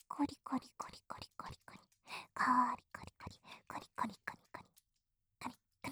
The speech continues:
リカリカリ。カリカリカリカリ。ストップ。<laughs> うーん、また三度目だね。つになったらお射精させてもらえるのかな。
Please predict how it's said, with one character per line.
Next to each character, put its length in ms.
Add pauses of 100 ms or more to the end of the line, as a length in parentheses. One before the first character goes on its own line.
リ 80 (140)
カ 100
リ 80 (160)
カ 120
リ。 60 (560)
カ 120
リ 100
カ 120
リ 100
カ 100
リ 140
カ 100
リ。 60 (2750)
ス 140
ト 120
ッ 100 (240)
プ。 100
<laughs> 80 (3250)
う 80
ー 0
ん、 1160
ま 40
た 160
三 280
度 80
目 160
だ 100
ね。 60 (1120)
つ 80
に 240
な 100
っ 80
た 100
ら 120
お 60
射 140
精 180
さ 140
せ 80
て 100
も 140
ら 140
え 60
る 100
の 120
か 140
な。 340